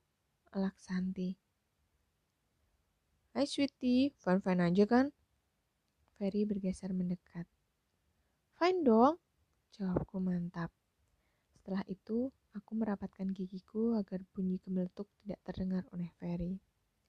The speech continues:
Aku melihat Roni mendekat saat Ferry berkata, kembali berkata, "Kita tunggu hujan reda sedikit, baru kita jalan lagi ya." Setelah itu,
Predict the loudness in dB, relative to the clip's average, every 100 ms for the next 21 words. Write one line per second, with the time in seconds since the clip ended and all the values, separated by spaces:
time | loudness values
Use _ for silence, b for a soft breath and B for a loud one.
0 | _ _ _ _ _ _ _ -12 -8 -4
1 | 0 2 0 0 -2 0 0 0 -4 -6
2 | -8 -10 _ _ _ _ _ -6 -6 -4
3 | -4 -4 -6 -8 -10 -10 -14 -18 -8 -4
4 | 0 -2 -4 -8 -10 -10 -10 -10 -12 _
5 | _ _ _ _ _ _ _ _ _ _
6 | _ _ _ _ _ _ _ _ -2 2
7 | 2 2 4 6 6 6 6 6 6 6
8 | 2 _ _ _ _ _ _ -6 -6 -2
9 | -4 -4 _ 0 2 2 -2 0 0 2
10 | 2 2 4 6 4 0 _ _ _ _
11 | _ _ _ _ _ _ _ _ -4 -4
12 | -4 -6 -6 -4